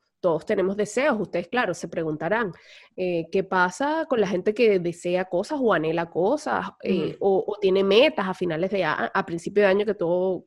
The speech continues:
Speaker 1: el mundo se, se, se pone metas? Eh, ¿eso está mal? Y bueno, no, la respuesta es no, no, eso no está mal. De hecho, es como una de las bases de, de la teoría de la abundancia, o sea, tú te proyectas,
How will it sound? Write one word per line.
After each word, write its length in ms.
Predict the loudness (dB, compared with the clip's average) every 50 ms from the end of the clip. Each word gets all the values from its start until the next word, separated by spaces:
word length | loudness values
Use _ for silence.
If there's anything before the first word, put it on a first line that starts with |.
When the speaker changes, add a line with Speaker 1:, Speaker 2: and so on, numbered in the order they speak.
| _ _
Speaker 1:
el 80 | -8 -4
mundo 380 | -2 0 0 0 -2 -2 -6
se, 260 | -6 -4 -4 -4 -4 -4
se, 460 | -6 -6 -6 -4 -4 -4 -4 -6 -8 -12 _ _ _ _ _ _ _ _ _
se 200 | _ -12 -12 -8
pone 220 | -6 -4 -2 0
metas? 460 | 0 0 0 -2 -2 -4 -10 -12 -14 _ _ -20 -20 -20 -20 -20 -20 _ _
Eh, 160 | -6 -2 -2
¿eso 200 | -2 -2 -2 -4
está 200 | -2 2 4 4
mal? 380 | 4 4 4 2 2 0 -4 -8 _ _ _ _ _ _
Y 80 | -10 -8
bueno, 280 | -6 -4 -4 -4 -4
no, 240 | -2 0 2 2 2 2
la 100 | 0 -2
respuesta 580 | -6 -10 -10 _ -12 -12 -10 _ -4 0 0
es 140 | 0 0 0
no, 220 | 0 0 2 2
no, 240 | 0 0 -2 -4 -4 -2
eso 260 | -4 -4 -4 -6 -4
no 100 | -4 -4
está 200 | -6 -4 -6 -4
mal. 300 | -2 -2 0 0 -2 -4 -6 _ _ _ _ _ _ _ _ _ _ _ _ _
De 220 | -2 0 2 0
hecho, 500 | 0 -2 -2 -2 2 4 4 4 2 2 0
es 100 | -4 -4
como 220 | -2 -2 2 4 4
una 240 | 4 4 4 2 2
de 120 | 2 2
las 240 | 0 0 -2 -2 0
bases 400 | 2 2 2 2 -2 -6 -4 -2
de, 260 | -2 -2 -2 -2 -2
de 100 | -2 -2
la 160 | -2 -2 0
teoría 300 | 0 0 0 2 4 6
de 60 | 6
la 80 | 8 8
abundancia, 680 | 6 6 4 2 4 4 6 6 4 2 -2 -2 -4 -6
o 40 |
sea, 320 | -4 -6 -10 -10 -10 -12 -14 -16 -20 -20 -20 -20 -20 -20 _ _
tú 140 | 0 0 2
te 120 | 2 0 0
proyectas, 960 | 2 0 2 4 4 4 4 4 0 -2 -4 -2 0 2 2 2 2 0